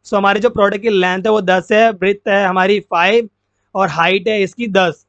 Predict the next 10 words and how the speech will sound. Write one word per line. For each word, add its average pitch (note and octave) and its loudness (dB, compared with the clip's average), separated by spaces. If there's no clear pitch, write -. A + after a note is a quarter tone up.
और F3+ -2
यहाँ F#3+ 0
इसका A3 -2
जो G#3+ 2
वेट F#3+ 0
है A3 2
वो A#3 4
टू A3+ -6
फ़ोर्टी G3+ -2
नाइन। F3+ -2